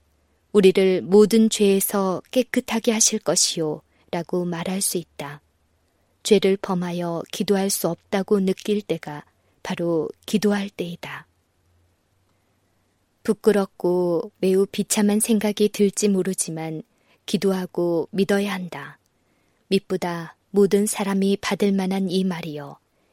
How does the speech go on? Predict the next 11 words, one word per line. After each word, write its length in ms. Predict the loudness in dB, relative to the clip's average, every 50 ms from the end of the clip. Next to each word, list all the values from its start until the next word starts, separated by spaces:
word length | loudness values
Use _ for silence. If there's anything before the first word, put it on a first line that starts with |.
| _ _ 0
그리스도 440 | 2 4 4 2 0 -2 -2 -2 -2
예수께서 920 | -2 -2 -4 -4 -6 -8 -6 -4 -4 -4 -4 -4 -4 -4 -4 -4 -6 -6 -6 -2
죄인을 460 | 0 2 4 4 4 2 0 0 -2
구원하시려고 1040 | -2 -2 -2 -2 0 0 -2 -2 -2 -2 -2 -2 -4 -8 -6 -4 -4 -2 -2 -2 -4 _ _ _ _ _ _ -8
세상에 520 | -4 -2 -2 -2 -2 -2 -2 -2 -2 -2
임하셨다 640 | -2 0 0 -2 -2 -2 -4 -4 -6 -6 _ -6 -6
하였도다. 720 | -4 -4 -4 -4 -4 -4 -6 -10 -8 -8 -10 -14 -16 -16 _ _ _ _ _ _ _ _ _ _ _ _ _ _ _ _ _ _
죄인 360 | 2 4 6 6 4 2 0
중에 540 | -2 -4 -4 -4 -4 -4 -4 -6 -6 -8 -10 _ -4
내가 340 | -2 -2 -2 -2 -2 -4 -6 -6
괴순이라." 760 | -2 2 2 2 4 2 0 0 -2 -4 -6 -10 -12 -14 -18